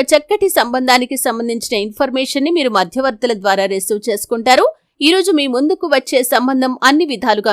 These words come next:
మీకు నచ్చే అవకాశాలు కనిపిస్తున్నాయి. ఫర్దర్ గా మీరు ముందుకు వెళ్లే అవకాశాలు కూడా కనిపిస్తున్నాయి.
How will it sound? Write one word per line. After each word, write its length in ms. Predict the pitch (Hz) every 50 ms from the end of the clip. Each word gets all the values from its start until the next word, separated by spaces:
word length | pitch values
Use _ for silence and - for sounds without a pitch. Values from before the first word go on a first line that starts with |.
| 208 202
మీకు 160 | 190 - 220 202
నచ్చే 240 | 185 180 - - 240 214
అవకాశాలు 500 | 196 190 - 208 208 208 - 214 196 190 -
కనిపిస్తున్నాయి. 580 | 185 196 190 220 220 214 - 226 226 247 - - _ _ _ _ _ _ -
ఫర్దర్ 340 | 254 247 254 - 392 370 254 277
గా 80 | 262 262 247 - -
మీరు 160 | 226 226 220 208 202
ముందుకు 280 | 220 262 269 349 - 330 262
వెళ్లే 180 | 247 240 226 202 180
అవకాశాలు 500 | 202 202 - - - - 233 214 208 185 202
కూడా 120 | 196 202 196 196
కనిపిస్తున్నాయి. 600 | 196 208 208 233 240 233 - 262 247 233 226